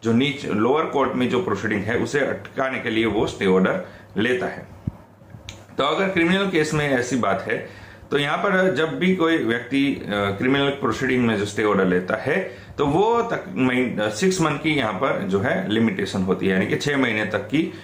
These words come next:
अवधि होती है। अगर, अ, जो है, अ, उसकी गिरफ्तारी पर या कोर्ट की proceeding पर अगर stay लग गया है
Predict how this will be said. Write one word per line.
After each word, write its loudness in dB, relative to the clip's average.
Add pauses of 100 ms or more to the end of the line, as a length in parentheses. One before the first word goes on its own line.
(300)
अवधि 2
होती 2
है। 2
अगर, 0 (440)
अ, 0
जो 0
है, -2
अ, 0
उसकी -4
गिरफ्तारी -2
पर -2
या 0
कोर्ट -2
की -2
proceeding 0
पर 0
अगर 0
stay -2
लग -2
गया -2
है -6